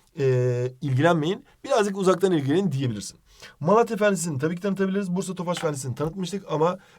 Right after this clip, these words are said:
o videoyu da izlemediysen belki bir kez daha tanıtabiliriz. Geldik günün kitabına. Dostoyevski, Karamazov kardeşler. Aman Allah'ım. Bu ikinci kitap bir de. Bu iki kitaptan oluşuyor. Biz ikinci kitabı getirdik.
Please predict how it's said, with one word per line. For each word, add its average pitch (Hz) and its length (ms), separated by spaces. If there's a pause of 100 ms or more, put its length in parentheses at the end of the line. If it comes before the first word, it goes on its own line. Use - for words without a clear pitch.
o 151 200
videoyu 127 220
da 113 40
izlemediysen 131 560
belki 131 220
bir 143 60
kez 127 180
daha 156 100
tanıtabiliriz. 107 520 (300)
Geldik 190 640 (340)
günün 190 260
kitabına. 131 360 (280)
Dostoyevski, 127 760
Karamazov 98 500
kardeşler. - 560 (280)
Aman 95 180
Allah'ım. - 380 (180)
Bu 131 100
ikinci 131 240
kitap 95 220
bir 92 60
de. 90 80
Bu 104 60
iki 101 80
kitaptan 104 320
oluşuyor. 170 280
Biz 135 100
ikinci 123 260
kitabı 101 180
getirdik. 131 340